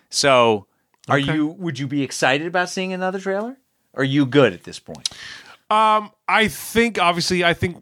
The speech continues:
Speaker 2: what needs to happen is we need to see. Well, it's interesting. Wait, when does Captain Marvel come out?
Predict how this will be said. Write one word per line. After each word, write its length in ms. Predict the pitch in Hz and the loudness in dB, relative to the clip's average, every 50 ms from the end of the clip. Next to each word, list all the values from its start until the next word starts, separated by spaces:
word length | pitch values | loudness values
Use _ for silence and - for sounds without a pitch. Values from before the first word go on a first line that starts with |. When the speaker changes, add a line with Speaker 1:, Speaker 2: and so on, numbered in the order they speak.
| 160 | 0
Speaker 2:
what 160 | 165 170 165 165 | 0 0 2 4
needs 240 | 165 175 185 175 175 | 2 2 2 2 2
to 80 | 185 160 | 2 2
happen 280 | 151 147 - 147 139 135 | 2 2 2 0 -2 -2
is 140 | 135 123 | -4 -4
we 140 | 123 131 135 | -2 -2 -2
need 160 | 131 131 135 | 0 -2 -2
to 100 | 131 139 | -4 -4
see. 260 | 131 - 170 151 - _ _ _ _ _ - - - | -4 -4 -6 -6 -6 _ _ _ _ _ -16 -2 2
Well, 120 | 156 143 | 4 4
it's 140 | 139 - - | 4 4 2
interesting. 380 | 143 143 147 139 - - 107 98 | 0 0 0 0 -2 -6 -6 -4
Wait, 220 | 117 113 104 101 | -4 -4 -4 -4
when 160 | 107 117 143 | 0 2 2
does 120 | 190 220 - | 2 2 0
Captain 300 | - 233 233 - 202 170 | -2 -6 -4 -4 -2 2
Marvel 260 | 165 170 165 151 147 | 2 2 2 2 -2
come 180 | - 139 131 | -6 -6 -8
out? 160 | 123 95 90 | -8 -10 -12